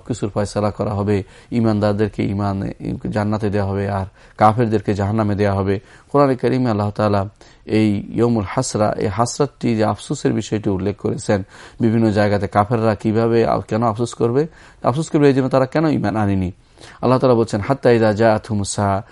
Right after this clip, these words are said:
যখন সেই গণ-, ঘটনাটি চলে আসবে, অর্থাৎ কিয়ামত হবে বাগতাতান, হঠাৎ করে, ক্বালু ইয়া হাসরাতানা আলা মা ফাররাতনা ফি জামবিল্লাহ,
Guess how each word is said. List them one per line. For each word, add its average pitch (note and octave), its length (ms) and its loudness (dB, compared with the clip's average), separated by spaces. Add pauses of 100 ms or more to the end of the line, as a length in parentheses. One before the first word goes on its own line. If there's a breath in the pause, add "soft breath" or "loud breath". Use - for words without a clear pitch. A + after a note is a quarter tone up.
(220 loud breath)
যখন A#2+ 220 2
সেই A2+ 340 2
গণ-, G#2 260 0
ঘটনাটি G#2 380 -4
চলে G2+ 260 -2
আসবে, G2+ 220 -2
অর্থাৎ G2+ 240 -4
কিয়ামত G#2 440 0
হবে G2+ 220 0
বাগতাতান, G#2 420 -2
হঠাৎ G#2+ 240 -4
করে, G#2 240 0 (400 loud breath)
ক্বালু D#3+ 300 6
ইয়া D#3+ 140 6
হাসরাতানা B2 560 -2
আলা G#2 180 2
মা G#2 120 -2
ফাররাতনা G#2 560 -2
ফি G2+ 200 -6
জামবিল্লাহ, G2 520 -2